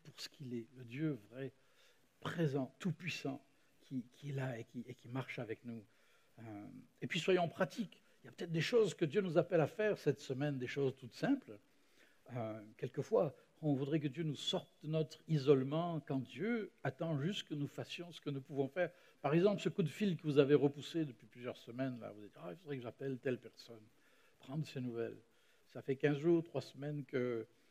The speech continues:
que vous vous le dites et que vous ne l'avez pas fait. Honte à vous, honte à moi,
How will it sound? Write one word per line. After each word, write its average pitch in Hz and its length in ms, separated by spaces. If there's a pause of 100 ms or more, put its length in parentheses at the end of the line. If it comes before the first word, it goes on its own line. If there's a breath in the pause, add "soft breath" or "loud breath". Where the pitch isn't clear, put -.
(240 soft breath)
que 139 60
vous 123 180
vous 123 80
le 117 80
dites 147 240
et 147 40
que 131 60
vous 123 60
ne 127 60
l'avez 120 120
pas - 140
fait. - 220 (640)
Honte 143 240
à 127 60
vous, 127 260 (260)
honte 139 160
à 131 60
moi, 180 360